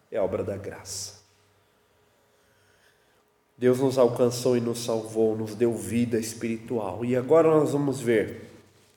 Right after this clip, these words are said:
que não só isso, Ele nos ressuscitou com Cristo. Veja no verso seis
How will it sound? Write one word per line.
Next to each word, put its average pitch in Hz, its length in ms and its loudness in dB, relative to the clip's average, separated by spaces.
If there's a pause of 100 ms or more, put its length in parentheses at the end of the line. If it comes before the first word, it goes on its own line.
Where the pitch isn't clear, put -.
(300)
que 135 140 -2
não 139 240 4
só 139 280 2
isso, - 540 -8 (1800)
Ele 120 220 -2
nos 127 280 0
ressuscitou 147 1400 2
com 113 260 -4
Cristo. - 520 -12
Veja 139 280 2
no 135 120 2
verso 123 360 2
seis - 880 -2